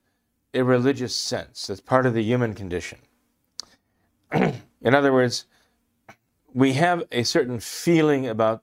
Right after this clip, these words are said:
the divine, that there's something beyond ourselves. And that religious sense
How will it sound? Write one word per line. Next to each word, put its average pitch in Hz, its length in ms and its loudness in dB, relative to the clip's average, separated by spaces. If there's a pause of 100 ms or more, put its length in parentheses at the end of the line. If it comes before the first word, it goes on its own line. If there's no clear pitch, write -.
(120)
the 110 80 -4
divine, 104 600 -4
that - 140 -18
there's 104 200 -4
something 123 460 -6 (380)
beyond 104 840 -2
ourselves. 101 800 -4 (1900)
And 123 140 2
that 196 160 2
religious 160 440 2
sense 101 680 -4